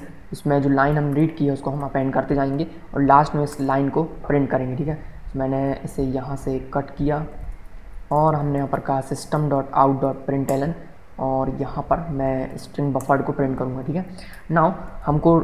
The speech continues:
इसे जेसन है, इसको हमें parse करना है, तो इसके लिए हम, अ, जेसन की जो लाइब्रेरी है उसका यूज़ करेंगे, जिसकी help से हम जेसन को parse करते हैं। तो मुझे यहाँ पे एक object मिलेगा, तो मैं यहाँ पर एक जेसन object create करूँगा, जेसन object, object is equals to यहाँ पर हमने कहा न्यू जेसन object।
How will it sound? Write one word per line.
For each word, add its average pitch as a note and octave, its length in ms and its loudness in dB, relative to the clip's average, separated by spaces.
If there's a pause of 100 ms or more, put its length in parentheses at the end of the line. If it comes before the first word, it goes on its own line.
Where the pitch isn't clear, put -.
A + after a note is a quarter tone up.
(100)
इसे D3+ 340 4
जेसन C#3+ 400 4
है, D#3 100 0
इसको D#3 180 -2
हमें D3+ 180 0
parse C#3+ 300 8
करना D#3 240 4
है, D3 300 -6
तो D3+ 60 0
इसके D#3 220 0
लिए D3+ 280 4
हम, C#3+ 360 0 (400)
अ, C#3 260 6
जेसन C#3 420 2
की D3 100 0
जो C3+ 80 0
लाइब्रेरी C#3 340 4
है D#3 60 4
उसका C#3+ 180 0
यूज़ D3 240 2
करेंगे, D#3 240 4
जिसकी C#3+ 240 -2
help C#3 160 0
से C#3+ 100 -4
हम C#3 60 0
जेसन C3+ 220 -4
को D3 80 2
parse D3 320 6
करते C#3+ 240 2
हैं। - 320 -8
तो C#3 60 -4
मुझे C#3 220 4
यहाँ D#3+ 140 4
पे E3 80 4
एक D#3+ 100 4
object C#3 360 2
मिलेगा, D#3 260 4
तो C#3 120 -2
मैं C#3+ 200 2
यहाँ C#3+ 160 -2
पर C#3+ 120 0
एक C3 100 -2
जेसन C#3 340 0
object C#3 340 0
create C#3+ 200 2
करूँगा, C#3 280 2
जेसन C#3 320 -2
object, C3 440 -4 (500)
object C#3+ 360 2
is C3+ 120 0
equals C3+ 300 -2
to D3 180 2
यहाँ C3 180 -2
पर C3+ 100 -2
हमने C3+ 180 -4
कहा C3 140 -4
न्यू D3 340 0 (840)
जेसन C#3+ 520 2
object। C3 440 0